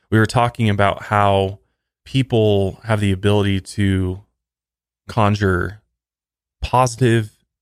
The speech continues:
and conjure negative energy and entities to you, to yourself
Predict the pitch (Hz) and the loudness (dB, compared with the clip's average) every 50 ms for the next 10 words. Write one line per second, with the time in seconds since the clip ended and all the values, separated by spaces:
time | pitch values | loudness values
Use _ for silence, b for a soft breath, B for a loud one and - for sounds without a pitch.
0 | _ _ _ _ - 104 98 - - 107 104 101 98 98 95 90 92 90 - - | _ _ _ _ -10 -10 -10 -6 -2 0 0 0 0 0 0 0 0 -4 -6 -4
1 | 104 101 104 107 104 101 95 78 92 101 98 98 95 98 95 95 95 92 - - | 0 2 2 4 4 2 2 0 0 -2 -2 -4 -4 -6 -6 -6 -8 -8 -8 -8
2 | 98 95 - - - - 90 - 104 - - - - 117 147 - - - _ - | -8 -8 -8 -10 -12 -12 -12 -10 -10 -12 -12 -10 -6 -6 -6 -6 -8 -12 _ -6
3 | 104 87 90 - - 98 87 80 85 - - _ _ | -6 -6 -6 -4 -2 0 0 0 0 -2 -4 _ _